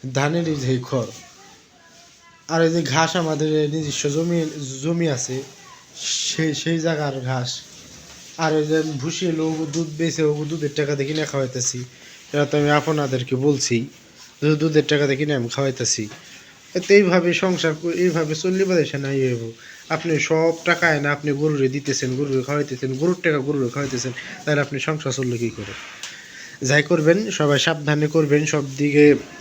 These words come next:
যাচাই বাছাই করে গরু পালবেন। আর গরু কিনতে গেলে বা তো দেখে বুঝে গরু কিনবেন। এই যে আমার এই গাভী, এই আমার এটা এক কিছু বললে হয়, গাভী রূপান্তরিত হয়ে আর গাভী পরিণত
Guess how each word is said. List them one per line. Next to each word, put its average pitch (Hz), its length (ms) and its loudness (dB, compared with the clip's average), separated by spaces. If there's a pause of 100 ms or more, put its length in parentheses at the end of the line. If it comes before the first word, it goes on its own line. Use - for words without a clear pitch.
(160)
যাচাই 156 340 4
বাছাই 151 280 2
করে 147 300 4
গরু 156 160 2
পালবেন। 139 460 0
আর 131 80 -2 (380)
গরু 156 240 6 (880)
কিনতে 170 320 4
গেলে 165 280 6
বা 156 60 6
তো 147 160 6 (500)
দেখে 156 240 6 (320)
বুঝে 147 260 4
গরু 151 240 4
কিনবেন। 147 400 2 (2250)
এই 170 80 6
যে 165 140 6
আমার 156 160 2 (160)
এই 147 120 2
গাভী, 113 280 0 (800)
এই 151 140 0
আমার 147 200 2
এটা 151 140 4 (380)
এক 185 100 4
কিছু 180 140 -2 (100)
বললে 202 180 4
হয়, 170 180 6
গাভী 160 280 2
রূপান্তরিত 160 600 -2 (100)
হয়ে 139 200 -2
আর 143 80 -4 (880)
গাভী 151 220 4 (120)
পরিণত 160 440 -2